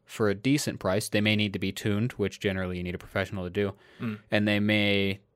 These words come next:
Speaker 1: be a little old or something, but that's something. I used to play on an upright. And, um, sometimes you can get, maybe if you go to a church, sometimes you might be able to play the piano they likely have.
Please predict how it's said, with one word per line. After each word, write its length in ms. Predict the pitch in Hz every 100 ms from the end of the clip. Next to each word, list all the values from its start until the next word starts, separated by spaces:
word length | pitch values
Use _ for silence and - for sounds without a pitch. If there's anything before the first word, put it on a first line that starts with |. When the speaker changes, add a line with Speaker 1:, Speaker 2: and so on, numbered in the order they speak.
| _ -
Speaker 1:
be 160 | 135 107
a 60 | 101
little 200 | 107 92
old 360 | 87 107 151
or 120 | 113 98
something, 520 | - 92 - 92 107 _ _ _ _ _ -
but 340 | 101 98 - _ _ _ _ -
that's 220 | 107 107
something. 540 | - - 92 101 107 131 _
I 60 | -
used 200 | 95 -
to 240 | 101 90 98 -
play 180 | 107 95
on 80 |
an 100 | 92 92
upright. 420 | 95 98 92 101 _ _ -
And, 400 | 104 104 104 101
um, 380 | 98 92 90 - - _ _ _
sometimes 540 | - - 120 123 117 107
you 100 | 107
can 280 | - 104 101
get, 520 | 104 101 - - - - _ _ -
maybe 300 | 104 104 101
if 120 | -
you 80 | 104
go 140 | 104
to 140 | 95
a 20 | 90
church, 480 | - 110 113 -
sometimes 480 | - 98 - 92 90
you 80 | 95
might 160 | 90 82
be 140 | 90
able 160 | 90 92
to 80 |
play 240 | 90 98 92
the 280 | 90 87 87
piano 340 | - 87 87
they 160 | 87 87
likely 380 | 87 92 - 117
have. 420 | 127 127 131 -